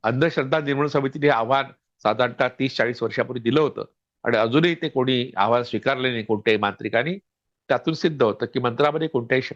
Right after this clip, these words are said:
प्रकारची शक्ती नसते. मुळात ही आदिम धारणा आहेत. आता बदलत्या काळामध्ये शेती सुपीक का होते, कशी होते,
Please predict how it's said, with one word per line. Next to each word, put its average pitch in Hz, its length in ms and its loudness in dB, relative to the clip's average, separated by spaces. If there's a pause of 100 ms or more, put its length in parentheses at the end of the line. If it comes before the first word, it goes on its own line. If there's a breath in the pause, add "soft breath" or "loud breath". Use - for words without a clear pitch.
प्रकारची 107 400 -4
शक्ती - 300 -8
नसते. 160 400 -4 (400)
मुळात 190 200 4 (100)
ही 220 140 2
आदिम 156 340 0
धारणा 107 340 0
आहेत. 90 120 -4 (440)
आता 131 240 0
बदलत्या 190 440 0
काळामध्ये 156 400 0
शेती 139 300 -6
सुपीक 135 420 0 (140)
का 160 100 4
होते, 151 380 0
कशी 131 360 -4
होते, 113 400 0